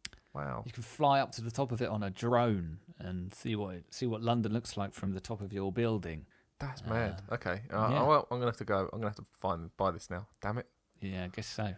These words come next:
Speaker 2: It is on sale right now, but I, I got it some, I, I'll, I'll, I'll show you where I got it later. I got it pretty cheap. All right, uh,
Speaker 1: Cool.
Speaker 2: we've waffled on long enough. Uh,
Speaker 1: Oh,
Speaker 2: we
Speaker 1: far
Speaker 2: like the
Speaker 1: too
Speaker 2: sound
Speaker 1: much.
Speaker 2: of our, like the sound of our own voices, apparently,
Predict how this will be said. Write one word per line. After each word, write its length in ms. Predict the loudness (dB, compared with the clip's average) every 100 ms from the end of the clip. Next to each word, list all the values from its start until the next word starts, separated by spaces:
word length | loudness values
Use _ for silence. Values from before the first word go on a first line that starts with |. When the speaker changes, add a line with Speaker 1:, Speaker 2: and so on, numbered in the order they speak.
| -10 -12
Speaker 2:
It 140 | -8
is 100 | -4
on 140 | -2
sale 340 | -2 -2 -4 -4
right 160 | -6 -8
now, 180 | -8 -8
but 60 | -4
I, 300 | 0 2 4
I 40 | 4
got 140 | 2
it 160 | 0 -2
some, 180 | -6 -2
I, 120 | -2
I'll, 220 | 2 2 6
I'll, 160 | 4 6
I'll 100 | 4
show 140 | 6 6
you 100 | 8
where 120 | 8
I 60 | 8
got 120 | 6
it 200 | 2 0
later. 180 | -2 0
I 80 | -2
got 140 | -2
it 60 | -4
pretty 180 | -6
cheap. 280 | -6 -8 -10 -18 -20 -18 10
All 100 | 12
right, 240 | 12 12 8
uh, 180 | 2 6 8 6
Speaker 1:
Cool. 40 | 2
Speaker 2:
we've 180 | -2 -2 -8
waffled 500 | -8 2 2 4 2
on 60 | 2
long 140 | 2
enough. 420 | 0 -2 -4 -12 -12
Uh, 200 | -10 -10 -14 -6
Speaker 1:
Oh, 320 | 0 0 0 -4
Speaker 2:
we 140 | -2
Speaker 1:
far 100 | 2
Speaker 2:
like 80 | 2
the 60 | 2
Speaker 1:
too 60 |
Speaker 2:
sound 160 | 0 2
Speaker 1:
much. 60 | 2
Speaker 2:
of 60 |
our, 180 | 2 -2 -6 -14 -12 -6
like 160 | -6
the 60 | -4
sound 200 | -4 -4
of 80 | -2
our 80 | -4
own 120 | -2
voices, 320 | -4 -6 -10
apparently, 340 | -10 -8 -8